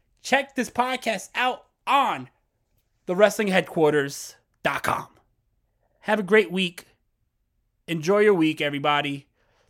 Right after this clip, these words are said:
Get that last minute Christmas shopping in. And if you can't because of the tough times that covid has brought upon us,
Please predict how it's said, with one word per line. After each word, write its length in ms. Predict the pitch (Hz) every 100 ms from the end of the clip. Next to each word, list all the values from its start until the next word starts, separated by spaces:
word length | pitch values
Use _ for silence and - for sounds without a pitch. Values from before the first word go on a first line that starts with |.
| _
Get 180 | 170 180
that 220 | 202 190
last 260 | 202 196 208
minute 160 | 208
Christmas 320 | - 196 190
shopping 400 | - 202 196 185
in. 260 | 175 165 160 - _
And 100 | 165
if 140 | 170 180
you 60 |
can't 360 | - 208 208 185 -
because 400 | 180 190 165 160
of 80 | 143
the 80 | 143
tough 260 | 196 185
times 300 | 202 190 180
that 160 | 156 143
covid 320 | 202 196 190
has 360 | 185 180 160 151 _ _ _ _ _ _ _ _ _ _ _ _ _ _ _ _
brought 300 | - 202 240
upon 340 | 226 269 294 151
us, 460 | 156 - - -